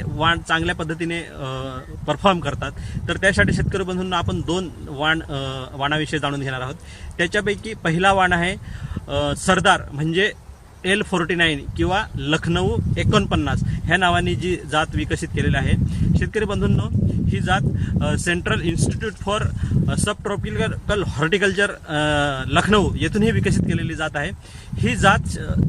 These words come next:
सरासरी शेतकरी बंधूंनो आपल्या ज्या झाडाच्या समोर आपण उभे आहोत ह्या झाडावरतीच फळं तुम्हाला दिसत आहेत. हे आहेत, ही आहेत.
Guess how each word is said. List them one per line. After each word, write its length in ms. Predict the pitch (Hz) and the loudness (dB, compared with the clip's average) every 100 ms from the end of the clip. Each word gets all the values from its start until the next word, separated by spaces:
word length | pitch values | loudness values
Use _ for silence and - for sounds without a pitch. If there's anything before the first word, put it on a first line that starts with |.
| - | 0
सरासरी 480 | 175 233 226 226 | 2 2 2 -4
शेतकरी 320 | 214 214 - - | -4 -2 0 2
बंधूंनो 260 | - - | 2 2
आपल्या 300 | 175 170 196 | 0 -4 -8
ज्या 260 | - - 196 | -8 -6 -6
झाडाच्या 720 | 165 165 185 - - - - | -4 0 2 2 2 0 -2
समोर 260 | - 180 | -4 -4
आपण 200 | 165 170 | -8 -8
उभे 160 | 160 160 | -6 -2
आहोत 120 | 165 - - - | -4 -4 -10 -2
ह्या 120 | 170 | 0
झाडावरतीच 540 | 175 160 185 208 233 - | 0 2 2 2 0 0
फळं 260 | 196 196 | 0 0
तुम्हाला 220 | 190 185 | 0 -2
दिसत 220 | 185 165 165 | -2 -4 -4
आहेत. 120 | 143 | -4
हे 140 | 143 | -2
आहेत, 260 | 170 165 170 - - - | -2 -2 -4 -8 -10 -2
ही 120 | 185 | 0
आहेत. 200 | 170 175 | 2 0